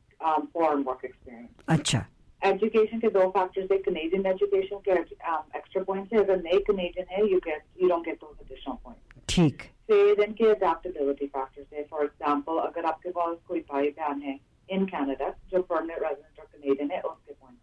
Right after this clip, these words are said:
Speaker 1: मिलते हैं।
Speaker 2: हम्म।
Speaker 1: So that is how the federal looks at it। And then job offer। तो
Speaker 2: अच्छा।
Speaker 1: जो एलएमआईए जिसके पास है, um, पीआर supportive और वर्क परमिट उनको मिला है, उसके फिफ्टी और टू हंड्रेड पॉइंट्स है।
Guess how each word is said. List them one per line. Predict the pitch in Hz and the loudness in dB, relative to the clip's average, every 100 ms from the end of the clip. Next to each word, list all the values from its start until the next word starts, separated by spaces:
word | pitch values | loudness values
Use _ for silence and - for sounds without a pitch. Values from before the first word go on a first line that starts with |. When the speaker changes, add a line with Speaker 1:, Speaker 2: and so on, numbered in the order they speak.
| _ | _
Speaker 1:
मिलते | - - | -20 -20
हैं। | - _ 180 185 | -20 _ 4 6
Speaker 2:
हम्म। | 170 135 | 8 6
Speaker 1:
So | - 214 | 2 2
that | 208 240 | 4 4
is | 254 | 4
how | 233 | 2
the | 226 - 175 | 2 -2 -2
federal | 147 156 139 | -2 -4 -6
looks | - - 123 | -6 -10 -10
at | 117 | -10
it। | - _ - - _ - 185 | -14 _ -20 -20 _ -4 0
And | 202 | 4
then | 202 208 | 4 4
job | 190 156 147 | 2 2 2
offer। | 120 - - - - - - | 0 -2 -8 -10 -20 -20 -6
तो | 190 | 0
Speaker 2:
अच्छा। | - 190 117 | 2 4 2
Speaker 1:
जो | 170 | 2
एलएमआईए | 180 185 185 185 185 | 0 2 4 6 4
जिसके | 185 180 - 185 | 0 -12 -8 -6
पास | 170 165 - 175 | -2 -4 -4 0
है, | 139 - _ _ - _ _ _ _ _ _ 175 | 0 0 _ _ -20 _ _ _ _ _ _ 0
um, | 156 | 0
पीआर | 165 180 170 160 | 2 2 4 2
supportive | 175 - 147 156 160 | -2 2 2 2 0
और | 156 | 0
वर्क | 143 160 - | 2 0 0
परमिट | 165 160 | -6 -6
उनको | 151 - 160 | -10 -14 -6
मिला | 147 139 | 0 2
है, | 147 | 4
उसके | 175 - 175 | 2 0 -10
फिफ्टी | 175 - - 208 | -6 -8 0 4
और | 185 | 4
टू | 175 156 147 | 2 -4 -4
हंड्रेड | 143 127 | -4 -8
पॉइंट्स | 127 123 - - | -12 -20 -20 -6
है। | 139 | -6